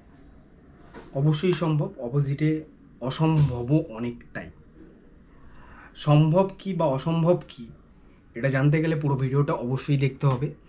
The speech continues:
এবং তার সাথে সাথে আপনিও যদি কারোর মাইন্ড রিড করতে চাইছেন বা আপনিও মাইন্ড রিডিং শিখতে চাইছেন, তাহলে অবশ্যই স্ক্রিনে দেওয়া নাম্বারে যোগাযোগ করতে পারেন,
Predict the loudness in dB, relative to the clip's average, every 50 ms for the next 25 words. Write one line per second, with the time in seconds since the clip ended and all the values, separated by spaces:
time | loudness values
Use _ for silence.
0 | -20 -20 -20 -10 -2 2 2 2 4 2 0 -2 -2 -2 0 0 0 0 0 -2
1 | -4 -4 -6 -6 -2 2 4 4 4 4 0 -4 -10 -14 -20 -20 -20 -20 -20 -20
2 | -20 -20 -20 -10 -6 -4 -4 -2 -2 -4 -4 -2 -2 -2 -2 -2 -4 -4 -6 -8
3 | -6 -6 -6 -4 -4 -4 -4 -4 -6 -8 -8 -10 -12 -20 -20 -20 -20 -20 -20 -20
4 | -20 -18 -10 -6 -6 -6 0 0 2 4 4 4 2 2 2 2 2 2 2 0
5 | 2 4 4 4 4 0 -4 -8 -6 -4 -4 -4 -2 -4 -6 -8 -8 -10 -10 -10
6 | -10 -12 -12 -14 -14 -16 -18 -14 -6 -4 -2 0 0 0 2 2 4 2 2 0
7 | -2 -2 -2 -2 -4 -8 -16 -20 -6 0 4 4 6 6 6 4 4 2 2 0
8 | 0 0 0 0 0 0 0 0 -2 -2 -4 -4 -2 -2 0 0 0 -2